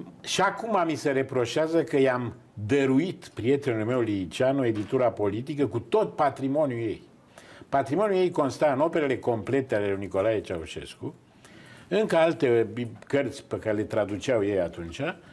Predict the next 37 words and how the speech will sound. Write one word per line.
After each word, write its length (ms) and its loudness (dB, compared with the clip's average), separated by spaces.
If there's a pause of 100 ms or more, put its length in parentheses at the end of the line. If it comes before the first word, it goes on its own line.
(240)
și 260 -2
scaunele 480 2
și 140 -6
birourile 580 4
staliniste 680 0
cunoscute. 520 -2
Ideea 680 2 (400)
că 80 0
acolo 480 4
zăceau 500 2
tezaure, 840 0 (340)
ideea, 320 0 (160)
păi 140 2
toate 280 0
instituțiile 760 0
după 260 0
Revoluție, 600 2 (240)
e 80 2
ca 140 2
și 120 -4
cum 180 -6
mi-ai 160 2
spune 320 -2
că 140 0
eu 400 4 (200)
am 180 2
profitat 460 2
de 120 2
patrimoniul 560 2
lui 120 2
Suzana 420 2
Gâdea, 320 0
că 100 -2
i-am 140 2
luat 200 4
birou, 400 4
scaunele, 680 0